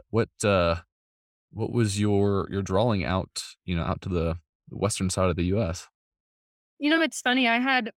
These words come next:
Speaker 2: honestly no desire to go out west because I always thought I wanted to end up in more of a coastal area, like
Speaker 1: Yeah.
Speaker 2: North Carolina, South Carolina.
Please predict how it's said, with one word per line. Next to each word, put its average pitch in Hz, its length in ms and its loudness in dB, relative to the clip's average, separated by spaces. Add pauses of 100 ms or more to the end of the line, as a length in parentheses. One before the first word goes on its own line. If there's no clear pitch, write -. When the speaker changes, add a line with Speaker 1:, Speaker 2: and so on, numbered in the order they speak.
(140)
Speaker 2:
honestly 233 460 2
no 208 180 2
desire 180 480 -2
to 208 160 -8
go 190 140 -2
out 175 180 0
west 185 300 -4
because 214 260 -2
I 269 160 2
always 294 220 0
thought 220 200 2
I 208 120 4
wanted 196 300 0
to 147 60 -2
end 180 240 0
up 196 220 4 (400)
in 202 220 0
more 196 160 0
of 190 80 -2
a 220 60 -6
coastal 226 520 -2
area, 190 480 2
like 214 220 0
Speaker 1:
Yeah. 170 100 4
Speaker 2:
North - 140 0
Carolina, 247 520 2
South 220 280 0
Carolina. 202 520 0